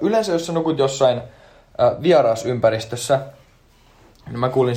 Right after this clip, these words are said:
kuulin tämmöisen teorian, että, että tota, jos sä nukut vieraassa ympäristössä, missä sulla on periaatteessa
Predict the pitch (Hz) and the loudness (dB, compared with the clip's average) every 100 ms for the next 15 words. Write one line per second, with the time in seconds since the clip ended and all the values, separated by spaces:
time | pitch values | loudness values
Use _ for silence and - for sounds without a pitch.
0 | - 139 139 117 127 120 117 104 117 110 | -2 0 0 2 -2 -2 -4 0 2 2
1 | 104 101 101 - - - - - - 107 | 0 -4 -8 -12 -20 -20 -20 -20 -10 -8
2 | - 104 104 104 101 - - _ - _ | -6 -6 -2 -2 -4 -16 -20 _ -20 _
3 | _ _ - 120 139 143 139 175 175 127 | _ _ -16 -8 -4 -2 0 2 2 2
4 | 120 131 135 117 113 - 113 117 117 120 | 0 -2 0 0 0 -6 -8 -6 -4 -2
5 | 113 123 113 110 110 107 - | 0 0 0 0 -2 -2 -4